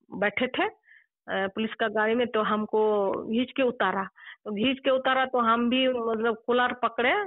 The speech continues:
दरोगा का और कुलार पकड़ करके हम घिचातनी करने लगे। तो बोला कि "चरण को छोड़ दो", तो बोला कि "नहीं।" इसके बाद फिर हमको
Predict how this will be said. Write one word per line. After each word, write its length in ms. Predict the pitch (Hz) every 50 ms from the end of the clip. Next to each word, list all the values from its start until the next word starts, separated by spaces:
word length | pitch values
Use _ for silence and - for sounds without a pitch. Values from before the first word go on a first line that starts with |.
| 330
दरोगा 380 | 269 202 214 214 220 220 226 226
का 180 | 226 - - 440 - - - - - - - - _ -
और 200 | - 202 202 208 208 208 208 208 202 196 196 196 196 196 _
कुलार 280 | - 220 226 233 233 220
पकड़ 360 | 226 - 214 202 - 233 220
करके 360 | 214 - 220 214 220 - 220
हम 280 | 214 220 214 214 214 208
घिचातनी 520 | 185 180 180 - 214 214 214 220 214 220
करने 380 | 208 - 208 196 208 220 220 208
लगे। 300 | 196 190 190 226 269 359 370 _ _ _ _ _ _ _ _ _ _ _ _ _ _ -
तो 280 | 214 214 208 202 202 196
बोला 160 | 196 202 202
कि 100 | - 220
"चरण 300 | - 226 226 233 233 220
को 120 | - 220
छोड़ 260 | 220 - - 233 214
दो", 160 | 185 185 180 202 196 - _ _ _ _ -
तो 220 | 208 208 208 202 196
बोला 180 | 202 208 208
कि 100 | 202 208
"नहीं।" 300 | 214 220 226 220 202 190 - _ _ _ _ -
इसके 240 | 220 214 - 233 233
बाद 180 | 220 233 226 226 -
फिर 180 | 240 240 226
हमको 340 | 226 226 226 226 220 - 233